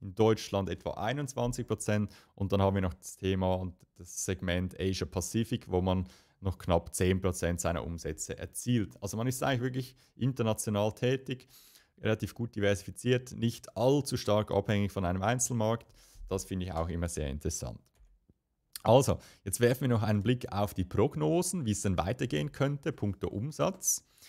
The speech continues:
Wir sehen zunächst mal, dass die Umsätze eigentlich kontinuierlich jedes Jahr ansteigen. Also seit zweitausendfünfzehn, da hat man noch zweihundertfünfundachtzig Millionen Umsatz gemacht, jetzt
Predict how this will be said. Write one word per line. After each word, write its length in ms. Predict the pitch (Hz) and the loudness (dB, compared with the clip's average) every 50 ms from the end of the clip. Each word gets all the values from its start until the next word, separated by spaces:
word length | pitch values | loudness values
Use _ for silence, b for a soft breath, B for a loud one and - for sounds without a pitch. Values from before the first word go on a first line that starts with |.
| B B B B B B | B B B B B B
Wir 80 | 101 98 | -2 4
sehen 260 | - 113 117 123 110 | 6 6 6 6 4
zunächst 400 | - - 110 104 107 - - - | 2 2 2 2 2 0 -2 0
mal, 140 | 101 95 95 | 0 2 2
dass 160 | 98 95 - | 2 0 -2
die 100 | - 98 | -4 -4
Umsätze 720 | 110 104 110 113 104 - 98 90 - - - 101 98 90 B B B B B B B | -2 -2 -2 -2 0 0 0 0 0 -4 -4 -2 -2 -2 B B B B B B B
eigentlich 520 | _ - 90 95 98 101 95 95 92 - - | _ 4 4 6 6 6 4 2 0 -2 0
kontinuierlich 720 | - 107 113 117 - - 101 101 101 101 101 98 98 85 | 2 2 4 4 2 0 0 2 4 4 4 2 2 2
jedes 320 | 98 101 95 98 - - | 2 2 2 0 -2 0
Jahr 180 | 98 92 85 76 | 2 2 4 4
ansteigen. 680 | 85 98 120 - - - 107 107 113 123 120 139 131 120 | 2 0 0 -2 0 0 2 2 2 0 -2 -4 -6 -4
Also 180 | 101 90 - 92 | -6 -6 -6 -2
seit 220 | - 92 87 - | -2 0 0 0
zweitausendfünfzehn, 1120 | - 90 92 82 - 87 87 87 80 - 107 107 117 113 - - - 110 107 107 107 107 b b b b b b b _ | 0 -2 -2 0 0 0 0 0 -2 -2 -2 -2 -2 -2 -6 -6 -2 0 2 2 2 0 b b b b b b b _
da 100 | 95 95 | 0 2
hat 80 | - | 2
man 100 | 95 95 | 4 2
noch 100 | 90 82 | 2 2
zweihundertfünfundachtzig 1300 | - - 90 92 95 98 98 95 90 87 - - - - - 120 127 120 - 117 110 107 - - 113 101 - | 2 4 6 6 8 6 6 6 4 4 2 0 -8 -4 0 0 2 2 4 4 4 4 2 0 -6 -4 0
Millionen 360 | 110 104 107 104 101 104 107 | 2 4 6 6 6 6 4
Umsatz 360 | 104 107 110 101 110 98 - | 4 2 2 2 0 -2 0
gemacht, 400 | - 110 104 98 104 98 - - | -2 0 2 2 2 2 0 0
jetzt 440 | 92 92 90 - - - - - b | 0 0 2 0 -2 -6 -6 -8 b